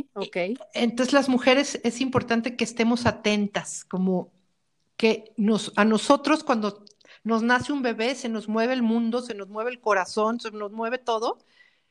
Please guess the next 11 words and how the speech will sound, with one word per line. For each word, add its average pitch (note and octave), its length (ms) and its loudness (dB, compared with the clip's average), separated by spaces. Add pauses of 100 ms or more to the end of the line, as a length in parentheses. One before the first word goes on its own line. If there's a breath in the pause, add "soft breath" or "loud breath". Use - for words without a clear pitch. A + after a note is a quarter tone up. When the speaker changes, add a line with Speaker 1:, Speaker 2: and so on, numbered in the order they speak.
(260 soft breath)
Speaker 2:
pero A3 180 0
a A3 80 0
ellos C4+ 260 -2
también. A3+ 760 -6 (600)
Speaker 1:
Claro, F#3+ 420 2
sí, B3 260 -2
sí, B3+ 200 -2
ser A#3 220 -4
conscientes A#3 560 -4
de G#3 160 -6
que F#3+ 300 -8